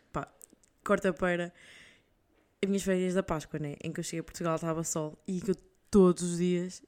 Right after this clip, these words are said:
não, todos os dias não, mas dia sim, dia sim, ah, <laughs> banhei bem, bebia bué, tipo, todos os dias bebia, acho que isso é, acho que isso é óbvio, bebia bué, ah, não sei, pronto. Corta para,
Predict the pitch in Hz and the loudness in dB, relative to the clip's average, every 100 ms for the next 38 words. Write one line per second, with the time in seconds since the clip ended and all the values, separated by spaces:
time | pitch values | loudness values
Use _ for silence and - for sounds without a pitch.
0 | - 170 160 262 254 175 165 175 143 143 | -2 0 2 0 2 2 4 2 2 -2
1 | 139 147 190 202 196 156 165 185 156 156 | -4 -8 -2 2 2 2 -2 -2 -2 -4
2 | 147 151 _ _ - - - - _ _ | -6 -8 _ _ -20 -20 -20 -20 _ _
3 | 196 196 196 202 196 214 - 269 - 240 | 2 2 4 2 4 4 8 6 8 4
4 | - 247 - 262 - 330 320 - - - | 4 2 4 0 2 4 4 4 -8 -2
5 | 208 214 214 214 226 196 - 165 277 277 | 0 2 2 2 0 -2 -4 -6 -6 0
6 | 392 175 147 151 139 - 156 - 165 - | 0 -2 -8 -6 -6 -6 -10 -6 -8 -6
7 | 165 - - 170 160 151 156 - 156 143 | -8 -8 -6 -4 -4 -4 -10 -8 -6 -6
8 | 143 143 - - - - - - - 208 | -10 -18 -16 -12 -10 -8 -10 -10 0 2
9 | 254 240 220 151 269 320 311 - - _ | 2 2 0 2 0 0 -4 -6 -12 _
10 | _ _ _ - 180 175 175 175 175 175 | _ _ _ -10 -8 -8 -8 -8 -10 -10
11 | 175 175 180 196 226 - 165 - _ _ | -12 -10 -8 -6 -4 -4 -6 -10 _ _
12 | _ 262 175 160 - _ _ _ _ _ | _ -4 -4 -6 -20 _ _ _ _ _
13 | _ _ _ _ _ _ _ _ - - | _ _ _ _ _ _ _ _ -20 -12
14 | 190 175 180 190 170 202 196 | -10 -4 0 0 2 2 2